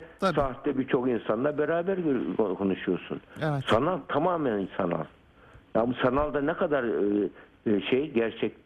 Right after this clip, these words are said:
Speaker 2: gerçeklik değil diyemeyiz sanala. Mesela sanal dünyada sen bir E F T yapıyorsun, on bin doları gönderiyorsun.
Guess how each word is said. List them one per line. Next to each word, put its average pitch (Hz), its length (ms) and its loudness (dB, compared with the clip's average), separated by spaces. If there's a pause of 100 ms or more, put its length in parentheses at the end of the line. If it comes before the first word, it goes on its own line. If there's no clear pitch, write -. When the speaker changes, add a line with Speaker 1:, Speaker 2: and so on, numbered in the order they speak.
(120)
Speaker 2:
gerçeklik 110 600 0
değil 120 280 2
diyemeyiz 147 480 0
sanala. 82 400 -2 (320)
Mesela 104 300 2
sanal 123 320 2
dünyada 110 500 0
sen 107 180 0
bir 104 80 2
E 117 120 2
F 117 180 -2
T - 100 -2
yapıyorsun, 98 520 0
on 117 240 2
bin 95 160 2
doları 87 320 0
gönderiyorsun. 139 720 -2